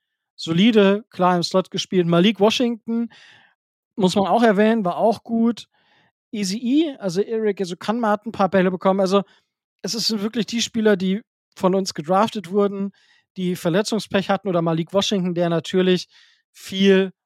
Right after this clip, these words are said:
auch im Special Teams eingesetzt wurde, genauso wie Easy E und Taj in dem Spiel selber. Und Special Teams haben mir auch sehr gut gefallen. Also das sah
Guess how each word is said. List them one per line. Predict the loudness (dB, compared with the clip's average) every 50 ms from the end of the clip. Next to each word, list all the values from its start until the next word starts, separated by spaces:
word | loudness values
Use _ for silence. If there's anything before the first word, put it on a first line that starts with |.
| _ _ _ _
auch | 0 2 2 2 0 -2
im | -4 -8 -8
Special | -8 -4 -2 -2 0 -2 -2
Teams | -6 -4 -4 -4 -4 -4 -6
eingesetzt | -10 -6 -4 -4 -4 -2 -4 -6 -6 -6 -6
wurde, | -2 -2 -2 -2
genauso | -2 -2 -2 -2 -2 -4 -6
wie | -8 -8 -10
Easy | -12 -12 -12 -12
E | -10 -6 -4
und | -4 -4 -4 -2
Taj | 0 2 2 2 0 -2 -6
in | -6
dem | -6 -6 -6
Spiel | -8 -10 -8 -4 -4 -2
selber. | -2 0 0 0 2 2 0 -2 -2 -8 _ _ _ _ _ _ _ _ _ _ _ _
Und | 2 2 2 2 -2 -8 -16 _ _ _ _
Special | -8 0 0 0 0 0 -4 -4
Teams | -4 -4 -4 -2 -2
haben | -2 -2 -2
mir | -4 -4
auch | -6 -8
sehr | -4 -2 -2 -2
gut | -2 -6 -10 _
gefallen. | -12 -10 -4 -2 -2 -2 -2 -4
Also | -4 -6 -6 -4
das | -4 -4 -4 -2
sah | 0 2 2 4 2 2 0